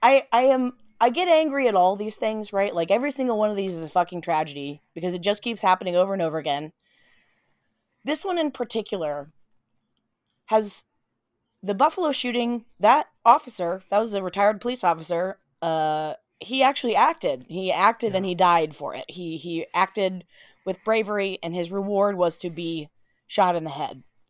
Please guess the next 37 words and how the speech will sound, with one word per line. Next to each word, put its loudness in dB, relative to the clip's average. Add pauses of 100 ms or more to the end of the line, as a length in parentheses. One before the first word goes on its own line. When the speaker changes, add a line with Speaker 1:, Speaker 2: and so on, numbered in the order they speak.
(120)
Speaker 1:
And -4 (1000)
that 6
is -4
what 2
it -6
means -2
to -4
die 2
a -2
hero. -4
When -10
you, -8
when -8
you -6
try 0
to -4
help, 2
you -12
put -8
yourself -2
in -10
the -6
line -2
of -8
fire. 2
He's -8
a -6
hero. 0 (300)
Speaker 2:
Yeah. -6 (260)
Speaker 1:
These -6
cops -2
in -8
Texas -4 (120)
are, 4 (380)
uh, 0 (220)
legless -2
sows -4